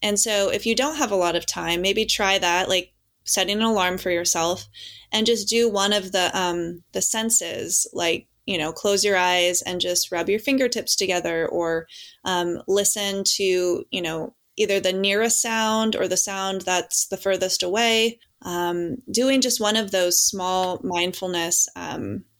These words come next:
techniques, it builds your muscle. So, um, yeah, that's what I would recommend. And, um, or just, you know, try to close your eyes even for a minute and just try to have silence. And if you can't, that's okay. Don't judge yourself. Just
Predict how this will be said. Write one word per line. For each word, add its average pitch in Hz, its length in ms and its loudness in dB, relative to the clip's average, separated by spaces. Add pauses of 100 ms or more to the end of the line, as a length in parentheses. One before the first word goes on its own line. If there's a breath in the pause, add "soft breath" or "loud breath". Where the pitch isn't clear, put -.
(200)
techniques, 185 720 -2 (440 loud breath)
it 208 220 0
builds 220 400 2
your 190 100 2
muscle. 170 480 -2
So, 180 560 0
um, 170 540 -2 (420)
yeah, 165 240 0
that's 196 260 0
what 202 120 -2
I 190 80 2
would 185 140 0
recommend. 175 800 0 (120)
And, 175 500 -2 (100)
um, 170 420 -6
or 233 180 4
just, - 400 0 (260 loud breath)
you 247 120 2
know, 233 80 2
try 247 160 2
to 240 80 4
close 226 280 2
your 220 140 2
eyes 196 340 2
even 202 220 0
for 202 180 -2
a 196 60 0
minute 190 500 0
and 196 200 0
just 190 500 2 (220 loud breath)
try 185 440 2
to 202 220 2 (160)
have 208 240 -2
silence. 247 560 0
And 214 100 -2
if 190 140 -2
you 202 80 4
can't, 196 380 0
that's 196 220 0
okay. 180 340 0
Don't 185 200 0
judge 180 280 0
yourself. 190 500 0
Just - 380 0